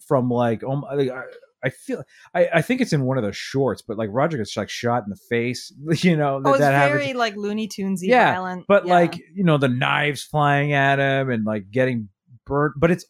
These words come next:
Speaker 1: it's so constant, right? Like, it, it's, that's what I think of when I think of, like, Tom and Jerry cartoons.
Speaker 2: Yeah.
Speaker 1: So I thought that was really funny. Also, Tom and Jerry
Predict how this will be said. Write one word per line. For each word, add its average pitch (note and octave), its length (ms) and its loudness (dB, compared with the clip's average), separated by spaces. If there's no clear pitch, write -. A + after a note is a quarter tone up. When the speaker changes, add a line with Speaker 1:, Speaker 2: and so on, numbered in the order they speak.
Speaker 1:
it's D#3 200 0
so F#3+ 340 2
constant, E3+ 840 0
right? A2+ 320 -2
Like, C3+ 160 0
it, C3+ 160 0
it's, C#3 260 -2
that's D3+ 240 2
what E3+ 120 0
I B2 40 -2
think B2 200 -4
of A2 80 -2
when A2 100 -2
I G2+ 40 -2
think G#2 120 -4
of, G2 60 -6
like, F#2 140 -8
Tom A2 280 -4
and F#2+ 120 -6
Jerry G2 300 -6
cartoons. E2 480 -20
Speaker 2:
Yeah. F#3+ 120 -8
Speaker 1:
So A#2 440 0
I B2 80 -4
thought C#3 200 0
that B2 160 -2
was G2+ 100 -8
really G2 200 -4
funny. G2+ 360 -8
Also, E3+ 440 4
Tom F3 180 0
and D#3+ 100 0
Jerry C#3+ 440 0